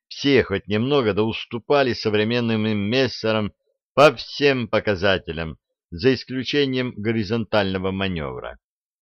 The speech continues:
К тому же высокая культура массы, которой заслуженно славилась и гордилась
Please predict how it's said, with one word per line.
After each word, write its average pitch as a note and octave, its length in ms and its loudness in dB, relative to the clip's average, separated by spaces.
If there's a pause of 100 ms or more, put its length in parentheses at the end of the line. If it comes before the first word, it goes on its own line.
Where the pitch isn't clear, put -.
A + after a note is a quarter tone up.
(400)
К - 80 -20
тому D#3+ 240 8
же F3+ 120 6
высокая D3+ 560 4
культура A#2 540 0
массы, G#2 800 0 (460)
которой A2 400 6
заслуженно G#2 640 -2
славилась A2 540 2
и F#2 60 -8
гордилась F#2+ 760 -2